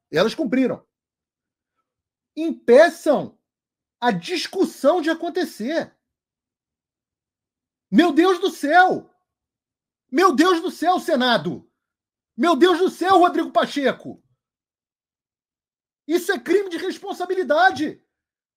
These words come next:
A casa para discussão dos problemas brasileiros é a sociedade e o parlamento brasileiro.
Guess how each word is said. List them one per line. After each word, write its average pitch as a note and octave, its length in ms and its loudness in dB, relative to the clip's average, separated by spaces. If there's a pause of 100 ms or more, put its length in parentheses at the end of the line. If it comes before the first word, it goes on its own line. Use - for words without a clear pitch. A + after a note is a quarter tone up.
(680)
A C4+ 120 -14
casa F#4 400 -2
para E4+ 160 -12
discussão E4 520 -12
dos D#4 120 -20
problemas D#4 400 -10
brasileiros C4 560 -8
é D4 60 -4
a C4+ 60 -6
sociedade D#4 680 -2
e F#4 60 0
o F#4 80 -6
parlamento F#4 500 0
brasileiro. E4+ 720 -8